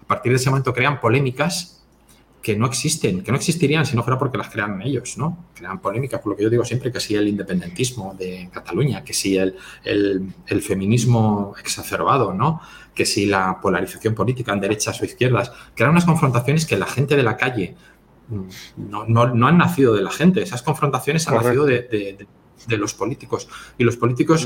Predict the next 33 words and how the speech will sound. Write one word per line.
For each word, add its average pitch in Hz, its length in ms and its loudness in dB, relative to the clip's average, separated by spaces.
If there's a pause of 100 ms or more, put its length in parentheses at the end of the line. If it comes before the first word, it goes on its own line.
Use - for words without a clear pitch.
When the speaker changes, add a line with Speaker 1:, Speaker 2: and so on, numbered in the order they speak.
Speaker 2:
Ujú. 107 100 -10 (500)
Speaker 1:
a-, 120 100 4
las 113 240 0
aprovechan 147 720 2 (120)
para 117 200 0
que 110 120 0
estemos 160 380 2
entretenidos 151 680 2
en 110 460 -2
discutir 117 420 2
entre 151 180 2
nosotros 165 500 4 (400)
en 110 200 2
lugar 107 340 2
de 131 480 0
darnos 123 300 -2
cuenta 131 260 0
que 143 80 0
se 123 100 0
nos 110 140 0
están 123 680 -2
llevando 117 680 0 (400)
todo 113 260 2
lo 101 100 0
que 104 100 0
se 107 100 0
nos 98 80 -2
están 95 320 0
llevando, 117 440 2
¿no? 165 240 -4
Y - 60 -2
están - 260 -6
ahí. 127 220 -2